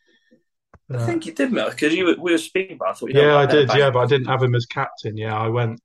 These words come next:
Speaker 2: I thought everyone else would have him as captain, so I went with, um, Big Tyrrell Hatton as my captain.
Speaker 1: Oh,
Speaker 2: Only finished
Speaker 1: nice,
Speaker 2: two
Speaker 1: nice,
Speaker 2: shots
Speaker 1: yeah.
Speaker 2: behind McIlroy, so, so not
Speaker 1: Yeah.
Speaker 2: bad.
Speaker 1: I'm trying to
Speaker 2: But
Speaker 1: think who else. I think my worst performing player was, um, God, what's his name?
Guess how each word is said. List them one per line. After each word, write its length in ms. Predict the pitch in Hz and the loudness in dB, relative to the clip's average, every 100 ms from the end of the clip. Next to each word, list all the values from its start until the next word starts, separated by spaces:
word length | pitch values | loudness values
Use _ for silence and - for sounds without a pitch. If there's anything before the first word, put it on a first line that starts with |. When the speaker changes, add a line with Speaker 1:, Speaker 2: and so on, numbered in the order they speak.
| - | -8
Speaker 2:
I 120 | 127 | -8
thought 440 | - 131 117 117 _ _ - | -4 -4 -4 -6 _ _ -10
everyone 340 | 131 117 113 | -6 -4 -4
else 240 | 120 117 - | -4 -6 -10
would 80 | |
have 140 | 104 104 | -14 -12
him 80 | 101 | -12
as 100 | 101 | -10
captain, 420 | - - - 101 | -10 -10 -10 -10
so 160 | 101 110 | -4 0
I 100 | 110 | 0
went 240 | 107 110 | 0 -4
with, 220 | 107 104 | -8 -6
um, 280 | 107 98 95 | -8 -10 -8
Big 200 | - 107 - | -6 -6 -4
Tyrrell 360 | 117 107 101 | -2 0 -2
Hatton 400 | 101 113 104 101 | -4 -6 -6 -8
as 140 | 101 101 | -8 -8
my 180 | 104 | -6
captain. 540 | 101 - - - 113 120 _ _ | -8 -10 -12 -8 -6 -8 _ _
Speaker 1:
Oh, 140 | 143 160 | -8 -2
Speaker 2:
Only 140 | 226 | 0
finished 320 | - 127 117 | 2 0 0
Speaker 1:
nice, 60 | - | -2
Speaker 2:
two 140 | 131 | -2
Speaker 1:
nice, 100 | 120 | 0
Speaker 2:
shots 260 | 120 123 135 | 0 -2 -2
Speaker 1:
yeah. 40 | |
Speaker 2:
behind 520 | - 117 113 110 110 - | -4 -2 -2 -2 -6 -6
McIlroy, 600 | 120 120 107 110 113 120 | -6 -4 -4 -2 -2 -4
so, 340 | - 110 117 | -10 -12 -12
so 160 | - 143 | -10 -8
not 180 | 139 - | -8 -4
Speaker 1:
Yeah. 200 | 143 104 | -2 -2
Speaker 2:
bad. 140 | 107 - - _ _ _ _ _ _ _ - | -8 -14 -20 _ _ _ _ _ _ _ -14
Speaker 1:
I'm 100 | 151 | -4
trying 200 | 185 151 | -2 -2
to 60 | |
Speaker 2:
But 40 | 117 | -2
Speaker 1:
think 160 | 123 | -4
who 120 | - | -2
else. 200 | 139 127 | -2 0
I 60 | 139 | -4
think 200 | 139 175 | -4 -4
my 80 | 160 | -4
worst 440 | 165 185 180 - | -2 -2 -2 -6
performing 520 | 139 - 170 131 120 | -10 0 2 2 -4
player 260 | 110 110 107 | -6 -2 0
was, 280 | 113 117 120 | 0 -4 -4
um, 340 | 113 117 113 - - - _ | -4 -6 -12 -16 -18 -18 _
God, 120 | 113 | -8
what's 160 | 101 - | -8 -10
his 160 | 104 | -10
name? 300 | 107 101 104 | -8 -8 -10